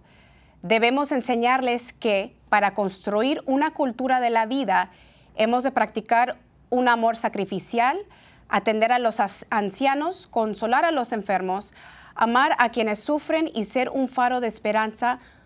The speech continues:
y solo así la sociedad cambiará para mejor". Y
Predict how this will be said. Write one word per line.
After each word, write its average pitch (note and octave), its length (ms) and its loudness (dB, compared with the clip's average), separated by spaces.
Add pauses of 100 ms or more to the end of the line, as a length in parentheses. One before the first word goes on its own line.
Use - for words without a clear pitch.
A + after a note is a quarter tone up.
(280)
y G3 120 -4
solo D4+ 400 2
así C4 420 0
la G#3+ 220 0
sociedad G#3+ 580 -2
cambiará G3 680 0 (360)
para G#3 420 2 (380)
mejor". F#3 520 -2 (1300)
Y A3+ 220 0